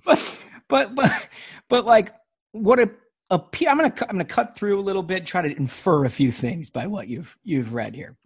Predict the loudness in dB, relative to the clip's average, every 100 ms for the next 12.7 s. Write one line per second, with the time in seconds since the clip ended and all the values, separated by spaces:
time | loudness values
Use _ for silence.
0 | _ _ _ _ _ _ -4 0 0 -2
1 | -2 0 2 0 -2 -10 -16 -20 -20 _
2 | _ _ _ _ _ _ _ _ 0 2
3 | 0 -2 -6 -2 0 2 0 -4 -8 -16
4 | _ -2 0 0 _ -10 0 2 2 0
5 | 0 0 0 0 -2 -2 -2 -2 -2 0
6 | 4 6 6 4 2 0 0 -2 -4 -4
7 | -2 -2 -2 -4 -10 -6 0 2 2 0
8 | -2 -2 -2 -2 -2 -2 -2 -2 -2 0
9 | 0 0 _ _ _ _ -2 2 4 4
10 | 2 -2 -6 -10 -6 0 2 4 2 2
11 | 0 -2 -6 -14 _ _ _ -8 -2 0
12 | 0 0 0 0 0 -2